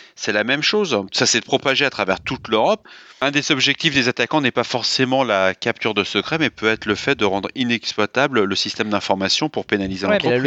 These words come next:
Speaker 2: leçon a été apprise et, et voilà, ils ont capitalisé, ils sont améliorés. Mais, euh, enfin, tu vois, enfin, le truc, c'est qu'il faut, il faut de base, parce qu'on parle de, tout à l'heure, on posait la question, qu'est-ce qu'il faut faire, comment on peut s'améliorer ? Avoir déjà des standards d'architecture et de zoning, enfin, d'architecture sécurité et de zoning,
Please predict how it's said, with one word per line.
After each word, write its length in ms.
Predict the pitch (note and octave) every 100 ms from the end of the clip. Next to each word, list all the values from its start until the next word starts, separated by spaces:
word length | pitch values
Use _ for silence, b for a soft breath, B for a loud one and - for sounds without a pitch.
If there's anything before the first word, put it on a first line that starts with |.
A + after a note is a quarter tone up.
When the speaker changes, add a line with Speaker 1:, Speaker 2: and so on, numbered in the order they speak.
| A2+
Speaker 2:
leçon 100 | D3+
a 20 |
été 160 | C#3+ C3
apprise 440 | A#2 - G3 F3
et, 280 | C3 B2 A#2+
et 40 |
voilà, 200 | C3+ F#3
ils 100 | E3
ont 40 | B2+
capitalisé, 560 | B2+ B2 C3 B2+ C#3
ils 40 | E3
sont 140 | -
améliorés. 460 | B2+ C#3+ E3+ G3 G3 B B B B _
Mais, 200 | C3+ C3
euh, 100 | B2+ B2+ B2+ A#2+ F#2 B - - -
enfin, 220 | D#3 F3 E3
tu 120 | G#3+
vois, 100 | A#3+
enfin, 180 | F3+ D#3+
le 160 | E3+
truc, 160 | - C4+
c'est 140 | F3+
qu'il 140 | - D#3
faut, 260 | E3 E3 -
il 80 | E3+
faut 120 | E3+
de 140 | D#3+
base, 500 | F3 G3 G#3+ E3+ C#3 C3 _ -
parce 180 | E3
qu'on 120 | D3 D#3+
parle 240 | G3+ F#3+
de, 160 | E3+ D#3+
tout 100 | E3
à 20 |
l'heure, 100 | F3 G3
on 40 |
posait 140 | D#3+
la 60 | D3+
question, 260 | D3+ - F3+
qu'est-ce 360 | E3+ C#3+ F3
qu'il 120 | -
faut 100 | -
faire, 240 | D#3+ F#3 F3
comment 160 | E3
on 40 | D#3
peut 100 | D3+
s'améliorer ? 460 | - D#3+ E3 F3+ B B B B _ D#3
Avoir 260 | D#3+ E3
déjà 220 | F3 G#3+
des 80 | F#3+
standards 560 | D3+ - F#3 F3 F#3+ F3
d'architecture 640 | D#3 - - E3+ - G#3
et 80 | F3
de 60 | C#3+
zoning, 540 | D#3 F3 G3 F#3 C3
enfin, 260 | - - C#3+
d'architecture 420 | D3 - E3+ F#3
sécurité 480 | E3 E3+ E3 E3 E3+
et 40 | D3
de 60 |
zoning, 500 | C3 C#3+ E3 A#3+ F3